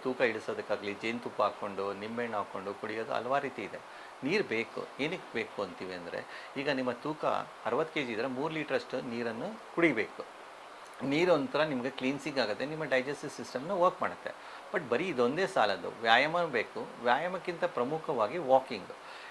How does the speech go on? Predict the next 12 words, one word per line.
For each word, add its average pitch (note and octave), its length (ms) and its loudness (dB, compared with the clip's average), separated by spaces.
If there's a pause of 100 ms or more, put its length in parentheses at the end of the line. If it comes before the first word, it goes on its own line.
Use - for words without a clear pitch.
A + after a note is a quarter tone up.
ಎಷ್ಟೋ F3 180 4
ಜನ F#3 180 0
"ನಾನು D3+ 180 2
ವಾಕ್ B2 220 6
ಹೋಗ್ತೀನಿ" B2+ 400 0
ಅಂತ A#2+ 140 -6
ಹೋಗ್ತಾರೆ. F#2+ 340 0 (340)
ಹೋಗ್ಬೇಕಾದ್ರೆ E3 400 4
ಏನು C#3 80 0
ಮಾಡ್ತಾರೆ? B2+ 480 -2
ಅರ್ಜೆಂಟಲ್ಲಿ A#2+ 580 2
ಬರೀ A#2 220 0